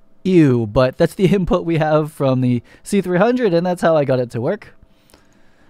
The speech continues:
Uh, again, for other cameras, uh, I think you can use good old twenty-four or twenty-three nine eight. We'll find out.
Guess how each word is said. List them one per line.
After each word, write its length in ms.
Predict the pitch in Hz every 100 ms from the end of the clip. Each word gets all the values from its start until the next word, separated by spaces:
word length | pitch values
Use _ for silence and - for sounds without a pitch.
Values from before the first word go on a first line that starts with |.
| _
Uh, 100 | 147 147
again, 340 | 165 175 170
for 180 | 175 170
other 220 | 156 156
cameras, 600 | 151 156 156 175 185 - -
uh, 260 | 135 131 131
I 120 | 139
think 160 | 131 139
you 60 |
can 120 | 135 135
use 240 | 139 123
good 140 | 127
old 240 | 131 127 120
twenty-four 500 | - 139 131 135 139
or 40 |
twenty-three 340 | 131 143 131 135
nine 140 | 120
eight. 200 | 151 190 - -
We'll 140 | - 110
find 260 | 120 110
out. 220 | 131 180